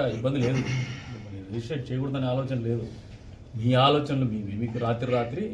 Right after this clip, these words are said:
ఏదో ఒకటి అంశం కావాలి. ఆరు నెలలుగా రకరకాలుగా ఆలోచన చేసినారు. పాపం అవినీతి మరకలు అంటించలేకపోతున్నారు. లేదంటే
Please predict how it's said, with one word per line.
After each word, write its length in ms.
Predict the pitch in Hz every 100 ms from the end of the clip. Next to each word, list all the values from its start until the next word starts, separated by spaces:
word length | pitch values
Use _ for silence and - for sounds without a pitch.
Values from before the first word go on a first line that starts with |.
| 127
ఏదో 120 | 123
ఒకటి 320 | 120 113 - - - - - 113
అంశం 260 | 110 120 104
కావాలి. 300 | 92 95 - - - - - -
ఆరు 220 | 113 117
నెలలుగా 600 | 117 117 135 120 117 - - - - - - -
రకరకాలుగా 600 | 123 127 131 135 147 127
ఆలోచన 260 | 120 120 120 104
చేసినారు. 360 | 98 - 98 - - - -
పాపం 240 | 113 117 117
అవినీతి 360 | 120 131 135
మరకలు 300 | 127 123 131
అంటించలేకపోతున్నారు. 1000 | 113 117 113 104 101 - - 92 87 101 104 - - - - - - - - - - - - 117
లేదంటే 380 | 139 147 131 156